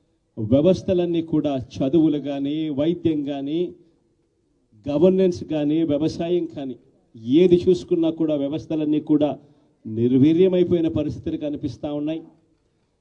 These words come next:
ఈరోజు పిల్లలకు సంబంధించిన ఫీజులకు సంబంధించిన బకాయిలు కూడా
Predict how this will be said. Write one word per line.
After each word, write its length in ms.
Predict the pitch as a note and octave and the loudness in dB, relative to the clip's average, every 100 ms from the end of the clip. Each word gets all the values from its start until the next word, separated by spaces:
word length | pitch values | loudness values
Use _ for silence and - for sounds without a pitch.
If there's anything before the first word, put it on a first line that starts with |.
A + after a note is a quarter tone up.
| _ _ _ | _ _ _
ఈరోజు 360 | B2 B2+ D#3+ D#3 | -2 2 2 0
పిల్లలకు 440 | D#3+ D#3 D#3+ D#3 | 0 -2 -2 -4
సంబంధించిన 680 | D3 D3+ E3 F3 E3+ - D#3+ C#3 - _ _ _ _ _ _ _ | -8 -8 -6 -2 -4 -2 -6 -6 -12 _ _ _ _ _ _ _
ఫీజులకు 680 | - - D#3+ G3 G3 F3+ F3 | -18 -2 0 2 2 0 -2
సంబంధించిన 640 | E3 D#3+ D#3 D3 C#3 C#3 | -4 -4 -2 -2 -2 -4
బకాయిలు 580 | B2 B2 - D#3+ D#3+ D3 | -4 -8 -8 -6 -4 -4
కూడా 320 | - C#3 D#3 | -2 -2 -2